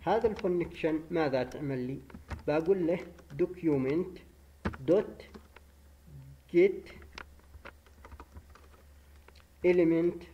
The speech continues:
by I D dot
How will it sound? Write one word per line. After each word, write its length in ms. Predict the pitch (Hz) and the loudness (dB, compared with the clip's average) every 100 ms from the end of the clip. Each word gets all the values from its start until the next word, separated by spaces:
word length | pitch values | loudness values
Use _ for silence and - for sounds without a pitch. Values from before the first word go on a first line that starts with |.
| 143 | -2
by 260 | 156 160 156 - | 2 2 0 -2
I 260 | 160 147 139 156 | 0 0 0 -4
D 40 | 160 - - - - - - - - - - - - - - - 139 | -6 -8 -20 -20 -20 -20 -20 -20 -20 -20 -20 -20 -14 -8 -8 -4 2
dot 260 | 165 165 | 2 0